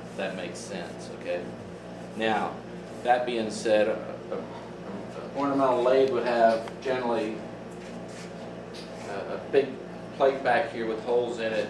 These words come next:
and it's, uh, might have ninety-six holes in a circle or sixty holes in a circle. They'd have a pin that would lock it to where it's gonna be. They would s-, move it over,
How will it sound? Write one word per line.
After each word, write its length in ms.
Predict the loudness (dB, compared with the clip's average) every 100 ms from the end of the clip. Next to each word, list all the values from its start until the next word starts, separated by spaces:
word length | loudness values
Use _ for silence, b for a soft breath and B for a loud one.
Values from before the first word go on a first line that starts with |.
| -4
and 100 | -8
it's, 160 | -8 -8 -4
uh, 480 | -2 0 -2 -2 -6 -8
might 120 | -8
have 220 | -6 -4 0
ninety-six 560 | 0 0 -4 -6 -6
holes 400 | -2 2 2 0 -4
in 60 |
a 100 | -6
circle 500 | -4 -2 -2 -2 -4
or 180 | -4 -4
sixty 400 | -4 -8 -8 -8
holes 300 | 0 2 2
in 80 | -2
a 100 | -8
circle. 380 | -6 -6 -6 -6
They'd 160 | -6 -6
have 160 | -6
a 40 | -6 -8
pin 160 | -4 -2
that 120 | -2
would 120 | -4 -2
lock 320 | 2 2 0
it 60 | -8 -6
to 60 |
where 140 | 0 0
it's 100 | 0
gonna 220 | -4 -4
be. 360 | -4 -4 -4 -6 -8 -12 -12 -6
They 120 | -4
would 120 | -2
s-, 100 | -4 -8 -10 -10 -10 -8
move 200 | -4 0
it 60 | 4
over, 480 | 6 4 2 0